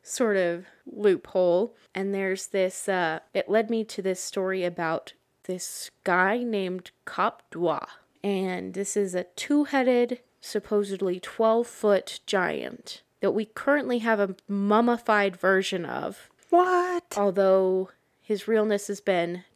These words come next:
Speaker 1: disputed. Um, hang on.
Speaker 2: Okay, that's crazy.
Speaker 1: So this is, like,
Speaker 2: Oh, you're gonna show me a picture.
Speaker 1: that's two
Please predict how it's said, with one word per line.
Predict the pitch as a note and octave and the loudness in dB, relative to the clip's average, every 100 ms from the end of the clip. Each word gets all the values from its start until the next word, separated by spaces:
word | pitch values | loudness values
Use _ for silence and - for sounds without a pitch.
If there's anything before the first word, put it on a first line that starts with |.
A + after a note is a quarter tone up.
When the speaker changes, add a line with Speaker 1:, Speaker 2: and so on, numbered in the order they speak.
| _ | _
Speaker 1:
disputed. | F3 - - F#3 E3+ E3+ F#3 D#4+ _ - | -10 -8 -8 -6 -2 0 0 -2 _ -8
Um, | F#3+ F3+ E3+ E3+ F#3 - _ - | -4 -2 -4 -4 -10 -12 _ -16
hang | - - | -14 -12
on. | - G#3 - | -12 -12 -8
Speaker 2:
Okay, | D#3 B2+ - A#2 | -4 -4 -4 -6
that's | A2 - | -6 -8
crazy. | - G#2+ G#2 G2+ _ | -8 -10 -10 -18 _
Speaker 1:
So | - G#3 | -8 -6
this | A3+ C#4+ | -4 -4
is, | B3+ | -2
like, | G#3+ G3+ G3+ - - - | 0 0 -2 -10 -20 -8
Speaker 2:
Oh, | B2 B2+ - | -4 -4 -4
you're | C3 | -6
gonna | B2+ C3 | -4 -6
show | - B2+ | -4 -4
me | B2+ | -4
a | |
picture. | B2 - G#2+ - | -6 -8 -8 -8
Speaker 1:
that's | G#3+ G#3 - - - | -10 -8 -6 -6 -8
two | - A#3+ | -4 -2